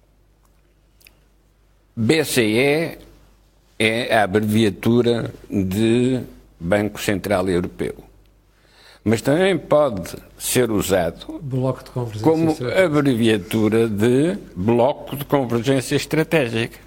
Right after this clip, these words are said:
Speaker 2: É uma ideia de Joaquim e do Jorge.
Speaker 1: Um bloco de convergência estratégica é uma rolha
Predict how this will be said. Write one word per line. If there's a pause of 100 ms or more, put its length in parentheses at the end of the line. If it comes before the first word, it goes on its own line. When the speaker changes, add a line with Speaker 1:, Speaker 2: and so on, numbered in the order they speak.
Speaker 2:
É
uma
ideia
de
Joaquim
e
do
Jorge. (440)
Speaker 1:
Um
bloco
de
convergência
estratégica (840)
é
uma
rolha